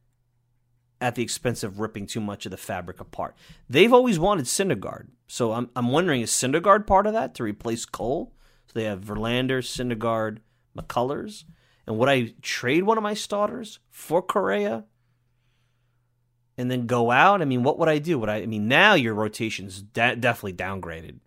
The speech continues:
when you don't have Wheeler and Syndergaard and you replace them with Porcello and Wacha. And it's, and it's risky health-wise. Maybe you have Lugo now as a more serious starter.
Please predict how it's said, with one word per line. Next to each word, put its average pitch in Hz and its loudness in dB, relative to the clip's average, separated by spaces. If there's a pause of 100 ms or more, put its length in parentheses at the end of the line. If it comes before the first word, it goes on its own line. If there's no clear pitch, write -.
when 101 -10
you 98 -8
don't 107 -2
have 95 -6
Wheeler 95 -8
and 87 -14
Syndergaard 90 -10
and 92 -12
you 90 -12
replace 98 -10
them 90 -10
with 90 -12 (360)
Porcello 101 -2
and 80 -12
Wacha. 98 -6
And 110 -8
it's, - -10
and 110 -12
it's 92 -16
risky 90 -8
health-wise. - -8 (920)
Maybe 110 -2
you 110 -2
have 101 -2
Lugo 120 4
now 110 -2
as 104 -4
a 101 -8
more 104 -6
serious 107 -6
starter. 107 -4